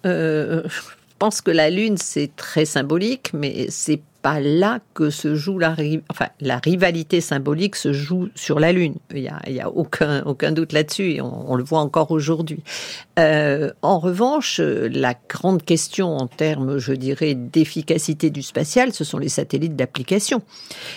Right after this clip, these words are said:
Et les satellites d'application, euh, bon, bah, on en parle beaucoup moins parce que ce sont des satellites automatiques. Euh, en même temps, euh, quand vous regardez les grands programmes qui ont été décidés par Kennedy en soixante et un, à côté, euh, de la Lune, vous avez le programme Intelsat.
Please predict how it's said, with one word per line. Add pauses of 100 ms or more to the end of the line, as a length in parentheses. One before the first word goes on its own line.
(100)
Et
les
satellites
d'application,
euh,
bon,
bah,
on
en
parle
beaucoup
moins
parce
que
ce
sont
des
satellites
automatiques. (540)
Euh, (100)
en
même
temps, (220)
euh,
quand
vous
regardez
les
grands
programmes
qui
ont
été
décidés
par
Kennedy
en
soixante
et
un,
à
côté,
euh,
de
la
Lune,
vous
avez
le
programme
Intelsat.